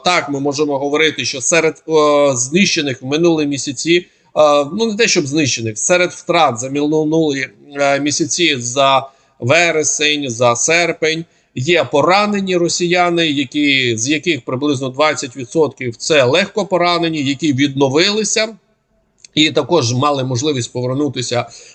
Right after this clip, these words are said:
до, о, своїх підрозділів. І це також плюс до компенсації втрат на місяць. Але якщо ми говоримо про загальну компенсацію за рахунок виключно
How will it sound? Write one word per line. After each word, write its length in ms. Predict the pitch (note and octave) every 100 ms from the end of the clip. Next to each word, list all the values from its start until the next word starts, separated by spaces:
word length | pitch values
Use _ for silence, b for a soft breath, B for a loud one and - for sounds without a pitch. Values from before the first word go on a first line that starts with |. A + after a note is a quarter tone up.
| -
до, 400 | C#3+ D#3 D3 C3
о, 300 | A#2+ B2+ B2
своїх 380 | A#2 D#3 D#3 A#2+
підрозділів. 800 | B2+ B2+ F3+ G3 F#3 F#3+ G3+ - D3
І 100 | B2+
це 160 | D#3+
також 460 | C3+ B2 F#3+ G#3+ -
плюс 580 | - E3+ G3+ A3 - b b b -
до 480 | C3 F3 F3+ C3+
компенсації 800 | B2 F3+ D#3+ E3+ F#3 F3 E3 E3+
втрат 360 | E3 E3 E3 D#3+
на 80 | E3
місяць. 420 | E3 D#3 C#3+ -
Але 280 | D3+ E3+ D#3
якщо 340 | C3 B2 F3
ми 140 | E3 D#3+
говоримо 540 | D3 D#3 D#3 C3 A#2+
про 320 | - D#3 F3+
загальну 600 | C#3 D#3 D3+ D#3+ D#3 D3
компенсацію 840 | C3+ D3 C3 C#3 C3 D#3 C3+ C3+ B2+
за 100 | C#3+
рахунок 380 | C#3 D#3+ D3 B2
виключно 840 | A#2+ E3+ A3 C#3 B2 - B2